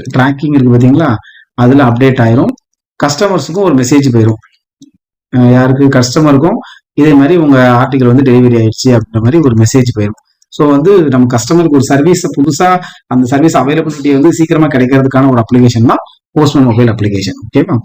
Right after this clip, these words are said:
So இதோட நம்ம வந்து எட்டு செக்மெண்ட்டும் முடிச்சிட்டோம். இது இல்லாம இன்னும் கொஞ்சம் கொஞ்சம் டெக்னிக்கல் டேர்ம்ஸ் இருக்கு.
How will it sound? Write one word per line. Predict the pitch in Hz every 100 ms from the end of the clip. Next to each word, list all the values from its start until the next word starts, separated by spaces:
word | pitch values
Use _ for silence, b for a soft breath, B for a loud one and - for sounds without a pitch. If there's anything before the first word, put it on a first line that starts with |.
| B B
So | - 139
இதோட | 127 139 165
நம்ம | 151
வந்து | 127 127 170 143
எட்டு | 123 156
செக்மெண்ட்டும் | 135 123 143 143 135
முடிச்சிட்டோம். | 113 113 147 - B B B -
இது | 143
இல்லாம | 147 156
இன்னும் | 160 151 160
கொஞ்சம் | 139 131 131
கொஞ்சம் | 139 147 131 120 117
டெக்னிக்கல் | 135 151 170 165 139
டேர்ம்ஸ் | 127 135 -
இருக்கு. | 113 120